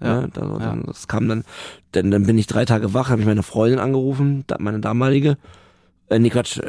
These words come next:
Speaker 2: irgendwelche Leute und nach Geld angepumpt und so kam das ja bei ihr raus.
Speaker 1: Ja.
Speaker 2: Ja.
Speaker 1: Ja.
Speaker 2: Und danach hab ich sie über ein Jahr nicht mehr gesehen und also das war dann diese,
Speaker 1: Ja.
Speaker 2: diese riesig, diese ganz schlimme
Speaker 1: Oh
Speaker 2: Zeit.
Speaker 1: Mann.
Speaker 2: Ne? Ähm, musste sofort ausziehen und so weiter, das Kind nicht mehr gesehen. Also,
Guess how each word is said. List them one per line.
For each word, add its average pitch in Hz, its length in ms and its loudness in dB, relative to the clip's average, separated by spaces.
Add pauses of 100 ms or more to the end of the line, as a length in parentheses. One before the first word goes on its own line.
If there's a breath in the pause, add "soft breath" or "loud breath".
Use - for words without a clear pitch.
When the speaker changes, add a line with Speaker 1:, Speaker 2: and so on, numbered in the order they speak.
Speaker 2:
irgendwelche 113 540 2
Leute 123 340 4
und 98 80 2
nach 92 140 0
Geld 156 260 4
angepumpt 101 560 -2
und 98 140 0
so 135 100 2
kam 123 220 2
das 113 120 2
ja 107 80 2
bei 98 120 2
ihr 95 160 4
raus. 120 420 0
Speaker 1:
Ja. 117 240 -6 (160)
Speaker 2:
Ja. 110 260 -4
Speaker 1:
Ja. 123 140 -6
Speaker 2:
Und - 180 0
danach 95 240 2
hab 98 100 2
ich 95 120 2
sie 98 80 0
über 117 140 2
ein 120 100 0
Jahr 113 120 0
nicht - 140 0
mehr 120 140 0
gesehen 107 400 2
und - 160 -4 (260)
also - 180 -10
das - 220 -10
war - 140 -4
dann 110 100 -4
diese, 110 180 -6
Speaker 1:
Ja. - 140 -8
Speaker 2:
diese 110 180 -4
riesig, 113 360 0 (220)
diese 117 280 -6
ganz 113 220 -2
schlimme 117 280 0
Speaker 1:
Oh 113 60 -4
Speaker 2:
Zeit. 117 280 2
Speaker 1:
Mann. 117 180 -2 (360 loud breath)
Speaker 2:
Ne? 135 220 2 (440 loud breath)
Ähm, 110 360 2
musste 117 240 2
sofort 107 320 0
ausziehen 120 640 0
und 113 100 2
so 117 120 2
weiter, 131 340 2 (340)
das 104 160 -2
Kind - 240 -2
nicht 123 100 0
mehr 120 180 2
gesehen. 117 440 0 (680 loud breath)
Also, 110 320 2